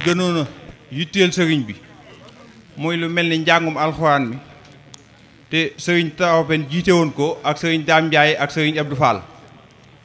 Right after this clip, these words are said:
Yàlla dogal ñu jàngoon fi ñeent fukki kaamil ak ñaar, ñoom waa dëkk bi ñoo jàngoon ñeent fukki kaamil yi.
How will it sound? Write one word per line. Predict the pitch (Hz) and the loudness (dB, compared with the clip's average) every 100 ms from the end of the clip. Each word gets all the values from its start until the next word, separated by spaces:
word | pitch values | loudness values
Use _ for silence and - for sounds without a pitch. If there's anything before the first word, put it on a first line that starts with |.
| - - - - - | -20 -20 -20 -20 -18
Yàlla | - 143 170 175 | -4 -2 0 0
dogal | 185 180 | 0 2
ñu | 175 156 | 0 2
jàngoon | 175 180 180 160 | 2 4 2 0
fi | 175 160 147 156 | -2 -2 -4 -6
ñeent | 160 185 190 | -2 0 -2
fukki | 196 - 160 | -6 -14 -4
kaamil | 190 175 170 175 - | 2 2 2 -2 -2
ak | - 160 | -2 0
ñaar, | 165 151 135 98 - - - - - - - - 143 | 4 4 4 -2 -14 -20 -20 -20 -20 -20 -20 -12 -4
ñoom | 180 196 170 120 - - - 156 - - | 4 6 4 0 -10 -20 -14 -12 -12 -10
waa | 147 175 | 0 2
dëkk | 175 180 180 | 2 -2 -2
bi | 170 | 0
ñoo | 175 165 | 0 4
jàngoon | 180 170 165 165 | 4 4 0 0
ñeent | 196 190 | 0 0
fukki | 190 | 0
kaamil | 196 180 165 | 4 4 4
yi. | 139 | 0